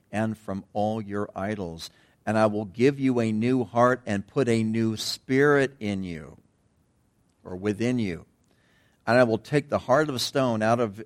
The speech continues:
uh, out of your flesh and give you a heart of flesh. And I will put my spirit within you and cause you to walk in my statutes, and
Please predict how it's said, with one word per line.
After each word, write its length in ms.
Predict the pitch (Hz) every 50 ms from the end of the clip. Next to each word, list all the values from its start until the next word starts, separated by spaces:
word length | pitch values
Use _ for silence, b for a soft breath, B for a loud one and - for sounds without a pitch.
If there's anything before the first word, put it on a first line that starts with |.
| -
uh, 240 | - 104 107 113 - - _ _ _ _ _ _ _ _ _ _
out 220 | - 110 123 139 143
of 160 | 127 104 101
your 160 | 113 117 120
flesh 420 | 117 - 104 101 92 87 85 - -
and 140 | 104 98
give 200 | 87 104 104 -
you 220 | 101 101 101 98 95
a 80 | 90
heart 500 | 90 - - - 110 104 104 95 95 _ - _ -
of 160 | 90 78 -
flesh. 400 | - - 90 87 - - - - _ _ _ _ _ _ _ _ _ _ _ _ _ _ _ _ _ _ _ _ _ _ _ b b b b b b b b b
And 140 | b 110 117
I 80 | 120 127
will 160 | 120 107 104
put 300 | - - - 180 180 -
my 180 | 147 123 120 117
spirit 520 | - - - - 143 143 135 131 - -
within 380 | 107 107 101 104 117 131 135 131
you 200 | 117 107 98 98
and 100 | 95 -
cause 380 | - - 117 113 107 101 -
you 80 | 123 104
to 80 | 98
walk 400 | 95 92 101 107 113 120 113 -
in 40 | 98
my 160 | 92 90 90
statutes, 720 | 87 - - - 117 107 110 110 - - 117 - - - - b b b b b b b b b b
and 280 | - 107 104 101 104